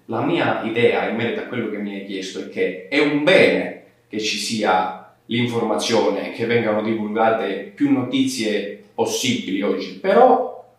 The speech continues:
con un corretto uso. Con un corretto uso perché? Perché chi le divulga ha il compito, quindi lo fa spesso per lavoro, di divulgare quindi le notizie. Telecronisti, giornalisti, telegiornalisti, attori,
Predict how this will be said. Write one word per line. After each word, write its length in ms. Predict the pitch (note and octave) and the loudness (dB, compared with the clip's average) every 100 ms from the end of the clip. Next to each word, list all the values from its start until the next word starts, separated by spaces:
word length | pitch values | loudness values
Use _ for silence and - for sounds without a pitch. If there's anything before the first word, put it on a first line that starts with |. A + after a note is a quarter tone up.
| _ _ _ _ | _ _ _ _
con 160 | D#3+ F#3 | 0 0
un 100 | F#3+ | 2
corretto 640 | F#3 F3+ G#3+ - D#3 F3 | 2 4 4 2 4 6
uso. 460 | - - - - - _ _ | 4 2 -6 -10 -14 _ _
Con 160 | - C3 | -8 -4
un 100 | D#3 | 0
corretto 380 | E3+ F3+ F#3 G#3 | 2 2 2 0
uso 240 | A3+ D3+ | 0 0
perché? 360 | B2+ D#3 - - | -2 -4 -4 -6
Perché 720 | C#3+ C#3+ - - - - - - | -4 -6 -4 -4 -6 -10 -18 -8
chi 100 | F#3 | 0
le 220 | F3 - | 2 2
divulga 500 | - D3+ C#3 C#3 - | 2 2 2 2 2
ha 140 | D#3 | 2
il 120 | C#3 - | 2 0
compito, 460 | B2+ A2 G#2+ G#2 | 0 0 -2 -6
quindi 220 | G#2 G#2 | -6 -6
lo 100 | G#2 | -6
fa 140 | - G#2+ | -6 -8
spesso 400 | - C3 - - | -6 -6 -6 -6
per 180 | C#3 - | -4 -2
lavoro, 400 | G#2+ G2+ G2+ G2+ | -2 -2 -2 -4
di 240 | G#2+ - | -4 -6
divulgare 680 | F3+ F#3 A#2 A2+ - - - | -2 0 0 2 4 4 0
quindi 200 | G#2 G#2 | -4 -4
le 140 | G#2 | -4
notizie. 560 | G2+ - A2 - - - _ _ _ _ _ _ | -6 -8 -10 -10 -14 -20 _ _ _ _ _ _
Telecronisti, 960 | A2 G#2 G2 - G2+ G#2+ - G2 - G2+ | -6 -4 -4 -4 -4 -6 -8 -10 -12 -12
giornalisti, 1000 | G#2+ A2 G#2 G2+ G2+ G2+ - G2 - - - | -6 -4 -4 -4 -6 -8 -10 -14 -14 -18 -4
telegiornalisti, 920 | G#2+ G2+ G2+ G#2 G2+ G2+ G2+ - - | -2 -2 -2 -4 -4 -6 -6 -8 -10
attori, 600 | - - - A#2 - - | -8 -10 -6 -4 -4 -8